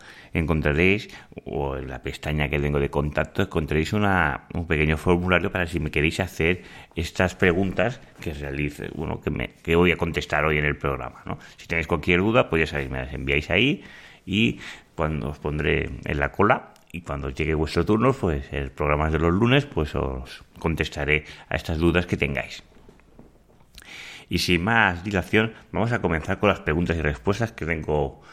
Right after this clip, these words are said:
<laughs> que como ya he dicho, tengo una gran lista para contestar. Vamos allá. Alberto Ruiz me pregunta, "Las tres métricas fundamentales que reflejan el verdadero éxito o fracaso de una optimización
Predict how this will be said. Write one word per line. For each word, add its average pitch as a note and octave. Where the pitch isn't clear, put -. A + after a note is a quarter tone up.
<laughs> -
que F2+
como F2
ya F2
he F2
dicho, F2+
tengo E2+
una D2+
gran D2+
lista E2+
para D#2
contestar. C2+
Vamos F#2+
allá. C2
Alberto B2
Ruiz A#2+
me F2
pregunta, C#2+
"Las D#2+
tres C#3
métricas F2+
fundamentales F2
que E2+
reflejan A2
el F#2+
verdadero D#2
éxito -
o -
fracaso F2
de F#2+
una A2+
optimización F2